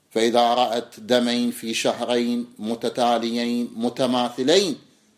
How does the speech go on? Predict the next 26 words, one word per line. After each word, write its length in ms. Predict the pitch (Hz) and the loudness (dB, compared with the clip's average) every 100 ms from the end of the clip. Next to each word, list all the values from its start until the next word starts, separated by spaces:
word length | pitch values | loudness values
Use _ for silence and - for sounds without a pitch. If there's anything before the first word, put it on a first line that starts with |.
| _ _ _ _ _ | _ _ _ _ _
فراح 300 | 95 92 - | -2 -2 -4
تنقلب 480 | 104 92 120 131 | -10 -4 -4 -4
عادته. 320 | 87 78 76 - | -6 -10 -14 -6
هسه 220 | 110 - | -4 0
لو 140 | 135 160 | 2 0
متماثلين 680 | 175 170 175 170 175 175 156 | -2 0 2 2 -2 -2 -2
من 100 | 143 | 2
حيث 280 | 170 175 | 2 2
الوقت 540 | 175 170 180 202 202 196 - _ _ _ _ _ _ | 4 4 4 4 4 2 -2 _ _ _ _ _ _
فتصير 400 | 120 - 147 117 | 0 2 2 2
وقتية، 400 | 95 - 82 - - | 0 -4 -16 -16 2
لو 180 | 123 156 | 4 4
من 160 | 180 | 4
حيث 260 | 185 196 196 | 2 4 4
العدد 600 | 190 185 190 196 196 - _ _ _ _ | 4 4 6 4 2 -4 _ _ _ _
تصير 260 | - 135 104 | 2 4 4
عددية، 420 | 101 90 151 - | 2 -2 -10 -2
لو 220 | 120 175 | 6 8
من 120 | 226 214 | 6 2
حيث 300 | 240 226 226 | 2 2 2
الوقت 360 | 214 220 214 | 2 2 2
والعدد 500 | 208 185 180 180 185 - _ _ | 2 6 6 4 -2 -8 _ _
تصير 260 | - 156 120 | -2 2 4
وقتية 380 | 104 - 120 170 | 2 -2 0 0
عددية، 500 | - - - - _ _ _ _ _ _ _ _ _ _ _ _ _ | 0 -8 -14 -20 _ _ _ _ _ _ _ _ _ _ _ _ _
فالعادة 960 | - 104 92 110 110 98 127 165 208 | 0 0 2 4 4 2 2 0 -2